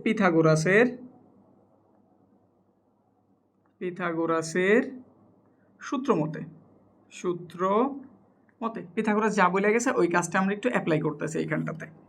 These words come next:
পিথাগোরাস বইলা গেছে অতিভুজ, অতিভুজের নাম হইতেছে এবি, এবি এর স্কয়ার হইতেছে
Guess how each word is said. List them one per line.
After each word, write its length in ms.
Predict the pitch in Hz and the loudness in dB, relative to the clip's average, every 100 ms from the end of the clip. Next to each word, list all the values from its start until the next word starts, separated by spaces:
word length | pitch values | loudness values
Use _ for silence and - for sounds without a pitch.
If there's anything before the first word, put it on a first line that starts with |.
| - - - | -20 -20 -4
পিথাগোরাস 400 | 208 196 196 208 196 | 0 2 2 2 2
বইলা 200 | 202 202 | 4 4
গেছে 240 | 190 - 208 269 - - - _ - | 2 2 4 4 0 -10 -18 _ 2
অতিভুজ, 560 | 202 208 233 175 185 202 - | 2 4 4 4 4 2 -2
অতিভুজের 340 | 160 180 180 185 | 0 2 0 0
নাম 80 | 185 | 0
হইতেছে 260 | 180 180 208 - | 0 -2 0 4
এবি, 220 | 175 170 240 - | 4 4 4 4
এবি 160 | 165 160 | 4 6
এর 80 | 175 180 | 4 4
স্কয়ার 200 | - 185 180 | -2 -2 0
হইতেছে 260 | 180 185 | -2 0